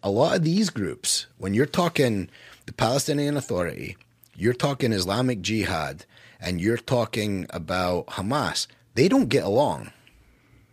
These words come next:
They don't, it's not like they all work together. You could say they have a common enemy, but politically and kinda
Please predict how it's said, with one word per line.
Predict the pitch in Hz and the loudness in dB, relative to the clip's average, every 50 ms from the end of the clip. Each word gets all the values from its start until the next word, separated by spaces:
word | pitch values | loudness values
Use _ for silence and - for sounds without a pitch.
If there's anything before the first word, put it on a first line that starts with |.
| _ _ _ _ _ _ _ _ _ _ _ _ _ _ - | _ _ _ _ _ _ _ _ _ _ _ _ _ _ -4
They | 117 120 139 | 2 4 4
don't, | 165 196 185 143 - | 4 4 2 0 -2
it's | - - 139 | -2 0 0
not | 151 185 | 2 4
like | 185 175 165 135 | 4 4 6 6
they | 147 147 | 6 6
all | 139 123 107 | 8 6 6
work | 95 123 160 - - | 6 4 4 2 0
together. | - 98 73 76 - - - - - - - _ _ _ _ _ - | -4 -6 -6 -6 -6 -8 -8 -12 -14 -16 -20 _ _ _ _ _ -8
You | 85 101 101 | -6 -4 -2
could | 110 104 | -2 0
say | - - 135 135 | 2 2 2 4
they | 135 | 4
have | 131 120 107 | 4 4 2
a | 104 | 0
common | - - 123 117 101 92 87 | -2 -4 -2 -2 -2 -2 -2
enemy, | 101 127 160 160 123 92 80 78 76 - - - - - - - - - _ - | -2 -2 0 -2 -2 -2 -4 -6 -8 -12 -18 -20 -20 -20 -20 -20 -20 -14 _ 2
but | 120 113 98 - - _ _ _ _ _ _ _ - - | 2 2 2 0 -4 _ _ _ _ _ _ _ -16 -6
politically | - - 117 113 135 151 - 165 165 - - 156 143 147 143 143 139 127 - _ | -2 0 2 2 2 2 2 0 -2 0 0 2 4 4 4 4 2 0 -2 _
and | - 107 101 98 95 92 - | -2 0 0 0 -2 -2 -2
kinda | - 131 127 117 113 104 98 95 90 85 - | -2 -2 0 0 0 0 0 0 0 -2 -4